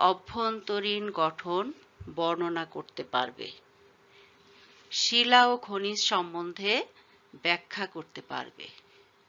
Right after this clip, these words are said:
তাহলে প্রথমেই আজকে আমরা যেই পাঠ নিয়ে আলোচনা করব, সেটি হচ্ছে পৃথিবীর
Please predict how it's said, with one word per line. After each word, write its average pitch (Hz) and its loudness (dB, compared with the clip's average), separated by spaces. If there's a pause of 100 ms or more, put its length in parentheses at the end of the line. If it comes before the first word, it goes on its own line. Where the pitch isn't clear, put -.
(1000)
তাহলে 202 6 (120)
প্রথমেই 285 2 (160)
আজকে - 2 (160)
আমরা 160 0 (1300)
যেই 208 4
পাঠ 180 8 (140)
নিয়ে 175 -2 (100)
আলোচনা 165 -6 (140)
করব, 156 -10 (160)
সেটি 165 -8 (100)
হচ্ছে 160 -10 (120)
পৃথিবীর 233 -2